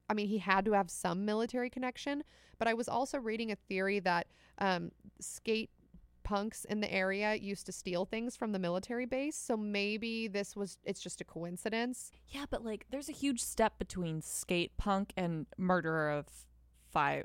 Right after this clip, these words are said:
Speaker 2: four people.
Speaker 1: But it did have skateboard tape inside of his fanny pack, and the clothes left at the scene of the crime were, like, skater brand. Like, the hat was, like, a skater brand.
Speaker 2: I feel like in Southern California,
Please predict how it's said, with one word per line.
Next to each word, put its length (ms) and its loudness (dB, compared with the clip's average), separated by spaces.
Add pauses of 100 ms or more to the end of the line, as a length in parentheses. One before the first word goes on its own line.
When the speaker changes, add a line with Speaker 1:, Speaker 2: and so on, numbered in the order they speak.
(120)
Speaker 2:
four 200 0
people. 440 -2
Speaker 1:
But 80 4
it 200 -2
did 240 4
have 360 2
skateboard 580 -2
tape 320 -8
inside 320 0
of 120 -2
his 200 -4
fanny 260 0
pack, 360 -2 (360)
and 400 4
the 120 0
clothes 400 2
left 280 0
at 60 -8
the 80 -8
scene 220 -2
of 60 -2
the 60 -2
crime 540 0
were, 340 0
like, 220 0
skater 460 0
brand. 400 -6
Like, 200 -2
the 100 -2
hat 300 0
was, 160 -4
like, 140 -2
a 60 -4
skater 320 -2
brand. 420 -2 (240)
Speaker 2:
I 180 6
feel 200 -2
like 180 2
in 140 0
Southern 260 0
California, 720 -2